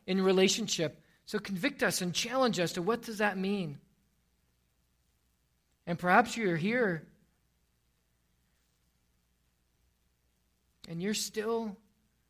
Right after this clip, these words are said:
the outcast. You're still outside of the family of God. Well, the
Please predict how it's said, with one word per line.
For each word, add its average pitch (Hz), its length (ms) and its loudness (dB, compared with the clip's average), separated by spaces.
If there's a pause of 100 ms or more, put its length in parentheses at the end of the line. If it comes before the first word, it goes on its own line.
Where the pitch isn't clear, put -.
the 190 140 0
outcast. 175 760 -2
You're 196 140 -2
still 226 680 0 (380)
outside 214 1040 2 (200)
of 202 180 2
the 196 100 0
family 185 520 -2
of 165 120 -2
God. 156 420 -6 (2750)
Well, 156 240 -4
the 151 320 -4